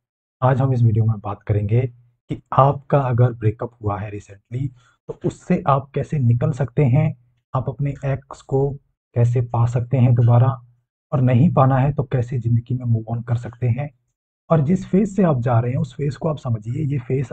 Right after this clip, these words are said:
आपके लिए कैसा होने वाला है, आगे आने वाली life आपके लिए कैसे होने वाली है। तो जल्दी से start करते हैं।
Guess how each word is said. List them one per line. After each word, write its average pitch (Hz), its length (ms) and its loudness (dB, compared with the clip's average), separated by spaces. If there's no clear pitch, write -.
आपके 120 260 -6
लिए 127 120 0
कैसा 120 280 -4
होने 110 260 -4
वाला 117 220 -2
है, 120 300 -2
आगे 120 380 0
आने 120 160 6
वाली 120 180 8
life 110 380 0
आपके 123 220 -10
लिए 127 100 -8
कैसे 120 240 -12
होने 127 160 2
वाली 120 220 0
है। 143 140 -4
तो 139 60 -6
जल्दी 117 360 2
से 131 180 -2
start - 400 -10
करते 101 300 -18
हैं। 95 100 -20